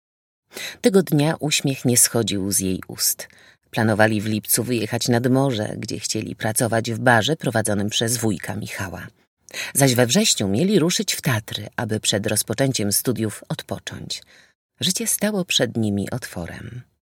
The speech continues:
Potem ostre szarpnięcie samochodem w bok. Auto zawirowało na drodze.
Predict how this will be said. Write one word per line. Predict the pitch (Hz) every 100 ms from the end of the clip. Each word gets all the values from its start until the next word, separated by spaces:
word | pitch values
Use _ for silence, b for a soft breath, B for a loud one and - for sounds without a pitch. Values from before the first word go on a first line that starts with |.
| _ B B B _
Potem | - 226 190 170 147
ostre | 147 - - 147
szarpnięcie | - 131 - 120 101 98 - 113
samochodem | - 107 107 107 104 107 107
w |
bok. | - 101 101 - B B B B _ _
Auto | 131 117 - 113
zawirowało | 131 120 139 123 120 113
na | 117 117
drodze. | 127 127 101 110